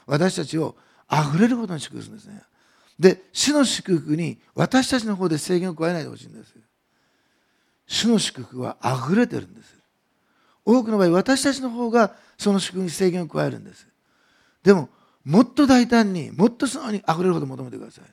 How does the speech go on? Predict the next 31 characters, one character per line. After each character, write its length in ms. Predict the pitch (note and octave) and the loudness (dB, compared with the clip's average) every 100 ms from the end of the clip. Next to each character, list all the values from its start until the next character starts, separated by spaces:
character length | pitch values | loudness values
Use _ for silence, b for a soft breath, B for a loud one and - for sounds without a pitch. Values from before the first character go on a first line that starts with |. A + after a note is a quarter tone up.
| _ _ _ _ _ _ _ _ _ _ _ _ _ - | _ _ _ _ _ _ _ _ _ _ _ _ _ -2
「あ、 80 | |
で 80 | C#3+ | 0
も 60 | E3 | 2
私 240 | E3+ F3 | -2 -4
は 60 | F#3+ | -6
と 120 | G3+ | -10
て 80 | A#3+ | -10
も 100 | B3+ | -10
じ 40 | |
ゃ 40 | A#3+ | -8
な 60 | |
い 40 | A#3 | -6
け 60 | |
ど、 80 | A3+ | -8
こ 140 | G#3 | -10
ん 80 | A3+ | -10
な 60 | B3 | -8
ん 60 | |
だ 100 | G#3 | -8
か 80 | A#3 | -2
ら」 80 | G3 | -2
っ 20 | |
て 60 | G#3 | -2
言 80 | G#3 | -2
え 20 | |
ば、 60 | |
そ 120 | F#3 G3 | -2 -4
の 60 | |
困 240 | - A3+ A#3 | -6 -2 0
難 220 | G#3+ D#3+ | 0 -2
を 140 | - | -12